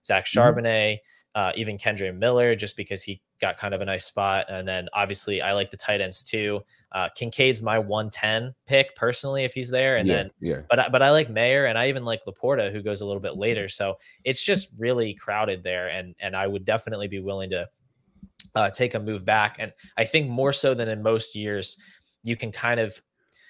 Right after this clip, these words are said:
Speaker 1: draft to your team's needs at that spot, where
Speaker 2: Right.
Speaker 1: usually I'd say, you know, take the best guy, but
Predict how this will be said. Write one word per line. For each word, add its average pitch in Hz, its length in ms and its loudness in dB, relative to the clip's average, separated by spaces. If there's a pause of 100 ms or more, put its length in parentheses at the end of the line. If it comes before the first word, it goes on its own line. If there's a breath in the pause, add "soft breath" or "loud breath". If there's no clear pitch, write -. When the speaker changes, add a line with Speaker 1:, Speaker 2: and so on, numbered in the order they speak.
(480 soft breath)
Speaker 1:
draft 120 520 2
to - 160 -4
your 110 220 0
team's 107 580 -6
needs 101 560 -8
at 113 140 -4
that 117 200 2
spot, 127 420 0 (140)
where - 180 4
Speaker 2:
Right. 90 120 4
Speaker 1:
usually 131 380 2
I'd 110 160 2
say, 110 140 -2
you 104 120 -4
know, 92 120 -6
take 143 300 -4
the 143 80 -4
best 123 280 0
guy, 104 240 0
but 92 220 -4